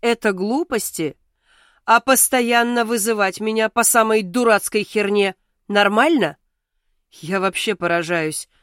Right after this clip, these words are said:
Как ты способна это терпеть? Так я вообще терпила. Вот на днях терпела анальный секс.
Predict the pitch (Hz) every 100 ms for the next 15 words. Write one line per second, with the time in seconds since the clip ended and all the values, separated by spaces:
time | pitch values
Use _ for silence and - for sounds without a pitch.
0 | _ _ _ _ - 302 262 - 254 -
1 | - 185 - 320 339 214 180 - 254 262
2 | 233 285 262 208 135 - - _ _ _
3 | _ _ _ _ _ _ - 247 _ -
4 | 226 226 247 233 226 - 294 302 - _
5 | _ - 196 - 247 247 156 _ _ _
6 | _ _ _ _ - 208 233 214 226 220
7 | 220 254 254 - _ _ - 208 - 240
8 | 226 202 190 175 190 220 156 - 180 -
9 | -